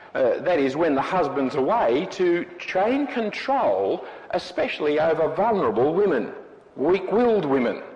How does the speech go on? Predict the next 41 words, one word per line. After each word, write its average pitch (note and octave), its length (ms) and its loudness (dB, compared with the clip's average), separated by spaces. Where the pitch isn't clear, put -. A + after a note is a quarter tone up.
Now, F3+ 100 0
he's G3 100 -2
not D4 180 0
saying G#3 240 0
all G3 200 6
women F3+ 260 2
are C#3+ 80 2
weak-willed, D3+ 600 2
otherwise E3+ 420 2
he F3+ 80 -2
wouldn't E3 240 0
have D#3+ 140 -4
to E3+ 80 -8
talk D#3+ 200 0
about D#3 280 2
weak-willed F3 540 0
ones, G#2+ 320 -2
would F#3 160 2
he? B2 140 -2
Right? D3 260 -4
That C#3 160 2
would B2 120 0
be B2+ 100 2
a A#2+ 60 4
Rex C#3+ 280 0
Mossop, G#3 440 0
a, F#2+ 280 0
a A2+ 40 -4
tautology. B2 720 0
Uh, - 60 -8
to B2 120 -4
say A#2+ 200 2
Rex A#2 240 0
Mossop A#2 340 0
a - 60 -2
tautology C3 640 -2
is G#3 100 -2
a G#2+ 60 0
tautology, F#2+ 640 -2
I E2 160 0
guess. - 300 -6